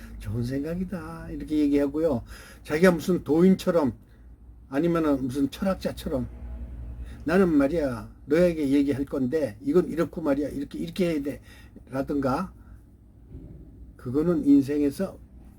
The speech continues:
잘못된 행동이고 잘못-, 잘못된 버릇이고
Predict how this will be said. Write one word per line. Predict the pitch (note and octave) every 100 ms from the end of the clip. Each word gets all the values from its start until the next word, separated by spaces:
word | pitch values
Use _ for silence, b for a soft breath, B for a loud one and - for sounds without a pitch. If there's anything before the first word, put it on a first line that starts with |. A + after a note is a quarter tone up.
| -
잘못된 | - C#3 C#3+ C3 D3+ D3+ E3 B B B -
행동이고 | D3+ C3+ C#3 C3+ B2 E3 - -
잘못-, | - B2 C3 C3 C3+ -
잘못된 | B2 C3 C3+ C3+ F3+
버릇이고 | - B2+ B2 - D3 E3